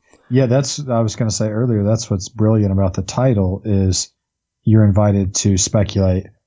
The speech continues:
who is the parasite and who is the host. And you realize that if your scope is limited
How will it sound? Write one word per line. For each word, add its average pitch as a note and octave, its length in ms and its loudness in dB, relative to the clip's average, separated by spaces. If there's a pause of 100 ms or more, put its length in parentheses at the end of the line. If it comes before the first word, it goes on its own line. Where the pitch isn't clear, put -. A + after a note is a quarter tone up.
(160)
who D3+ 160 6
is C3 140 2
the G#2+ 60 -6
parasite G#2+ 600 -2
and G2 80 -4
who G#2+ 180 0
is G2 120 0
the G2+ 100 -4
host. - 500 -2 (440)
And A2 160 8
you G2+ 80 6
realize G#2 800 2 (1200)
that G2+ 420 0 (1120)
if A#2+ 300 -2
your G#2 640 2
scope - 640 0 (140)
is G#2 220 -2
limited A2 560 2